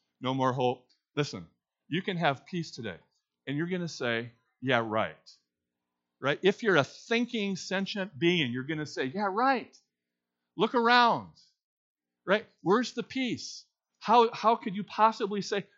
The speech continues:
"Pete, we live in a culture, we live in a time that's more polarized, it's more divided, it's more angry than ever before." Right? Just look at the bitter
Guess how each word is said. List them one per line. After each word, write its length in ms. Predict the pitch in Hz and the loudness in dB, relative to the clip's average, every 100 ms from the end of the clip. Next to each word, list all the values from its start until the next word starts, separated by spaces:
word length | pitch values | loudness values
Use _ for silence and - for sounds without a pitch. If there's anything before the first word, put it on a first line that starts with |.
| - | -12
"Pete, 180 | 240 196 - _ - | -12 -12 -20 _ -6
we 140 | 196 | -2
live 220 | 214 220 | 0 0
in 80 | 208 | 0
a 60 | 190 | -4
culture, 500 | - 220 214 - 220 | -4 -2 -2 -4 -2
we 100 | 185 | 0
live 200 | 185 190 | -2 -2
in 80 | 180 | -6
a 60 | |
time 360 | 170 196 208 208 | -8 -4 -2 0
that's 200 | 180 165 | -4 -4
more 180 | 185 170 | -4 -4
polarized, 680 | - 214 214 214 214 220 170 | -2 0 2 4 6 4 0
it's 160 | 151 | -10
more 140 | 175 165 | -6 -6
divided, 540 | 151 170 202 220 185 | -4 0 2 0 -4
it's 160 | 175 196 | -8 -6
more 180 | 175 - | -6 -4
angry 360 | 202 214 214 208 | -8 -6 -6 -10
than 160 | 175 - | -10 -4
ever 180 | 220 247 | -4 -4
before." 540 | 226 214 196 175 104 - _ _ _ _ _ _ _ _ - | -8 -8 -2 -2 -2 -10 _ _ _ _ _ _ _ _ -4
Right? 180 | 190 185 _ | -4 -4 _
Just 180 | 214 214 | -6 -6
look 260 | 196 226 233 | 2 2 2
at 100 | 208 | 0
the 100 | 180 | -2
bitter 540 | 139 165 214 214 202 | 0 0 0 -2 -8